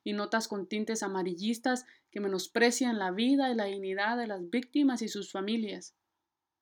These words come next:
Ni hablar de ética y humanismo. Entre, entre comillas, "estaban ahí por delinquir", mencionan unos. Otro subraya que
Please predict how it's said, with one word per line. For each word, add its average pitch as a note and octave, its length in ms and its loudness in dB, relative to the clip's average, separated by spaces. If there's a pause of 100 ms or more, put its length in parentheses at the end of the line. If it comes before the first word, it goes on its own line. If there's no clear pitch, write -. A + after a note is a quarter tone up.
(800)
Ni F#3+ 80 -2
hablar F#3+ 260 2
de G3 160 2
ética A3+ 440 -2
y F#3 100 -2
humanismo. F3+ 560 0 (1120)
Entre, F#3+ 280 -8 (180)
entre G#3 280 -6
comillas, G#3+ 600 -2 (160)
"estaban B3+ 420 8
ahí C#4 520 12
por G#3+ 160 -2
delinquir", G#3 640 0 (920)
mencionan F#3+ 380 -2
unos. F#3 400 -4 (1120)
Otro A3 260 0
subraya A3 500 2
que G#3+ 300 -2